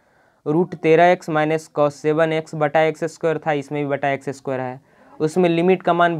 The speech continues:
बी स्क्वायर माइनस ए स्क्वायर बटे टू था, तो आप लगाइए, बी के जगह सात है तो सात के स्क्वायर माइनस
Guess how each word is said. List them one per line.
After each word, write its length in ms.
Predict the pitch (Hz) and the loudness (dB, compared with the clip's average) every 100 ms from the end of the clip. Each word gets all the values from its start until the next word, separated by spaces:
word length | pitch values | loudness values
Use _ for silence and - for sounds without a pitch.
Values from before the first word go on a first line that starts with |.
| 147 | -2
बी 200 | 185 180 | 0 0
स्क्वायर 280 | - 170 165 | 0 -2 0
माइनस 380 | 165 165 165 | 0 -2 -4
ए 220 | - 156 160 | 0 0 0
स्क्वायर 280 | - 156 | -2 -2
बटे 220 | 151 156 160 | 0 -2 -4
टू 220 | 175 170 | -4 -4
था, 220 | 165 151 - _ _ 143 | 0 -2 -2 _ _ 2
तो 40 | |
आप 160 | 135 147 | 2 2
लगाइए, 540 | 147 156 151 143 151 _ _ _ | 2 2 2 -2 -8 _ _ _
बी 260 | 139 143 170 | -14 -8 -8
के 140 | 160 | -6
जगह 260 | 160 160 156 | -4 0 0
सात 320 | 156 160 160 | 2 2 2
है 120 | 170 160 | -2 -6
तो 120 | 156 | -8
सात 400 | - 156 160 165 | -2 2 2 0
के 200 | - 165 | -6 -6
स्क्वायर 360 | 156 - 156 160 | -6 -6 -4 -4
माइनस 540 | 156 147 147 151 - | -4 -6 -8 -10 -16